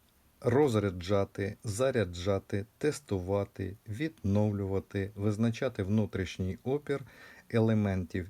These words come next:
від одного до чотирьох. Причому незалежно.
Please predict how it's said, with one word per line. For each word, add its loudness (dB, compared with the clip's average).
від -2
одного 0
до 2
чотирьох. -4
Причому -2
незалежно. 0